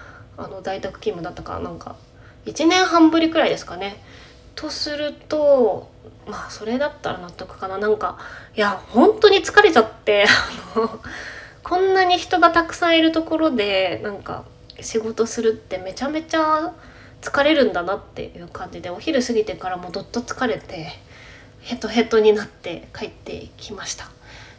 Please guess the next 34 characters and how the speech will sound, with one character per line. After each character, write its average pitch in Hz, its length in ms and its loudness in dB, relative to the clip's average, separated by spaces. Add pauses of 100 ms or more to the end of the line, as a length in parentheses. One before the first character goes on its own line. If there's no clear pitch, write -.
か 214 60 -10
ら 196 60 -10
や - 80 -14
っ - 20 -18 (100)
ぱ 294 80 -6
り 214 340 0
全 208 300 -8
然、 302 560 -6 (440)
な 277 120 -6
ん 311 60 -8
て 285 80 -2
い - 20 2
う - 40 -4
ん - 20 -8
で 175 60 -14
す - 60 -16
か - 120 -14
ね、 202 180 -10
そ - 140 -14
の 107 200 -10
非 - 200 -4
言 285 340 0
語 170 160 -2
で 196 460 -8 (640)
感 202 300 -10
じ 202 140 -10
て 202 160 -6
る 214 500 -4
刺 - 220 -12
激 185 280 -16
と 185 140 -12
か、 170 360 -8 (220)
ま - 300 -14
あ、 - 80 -20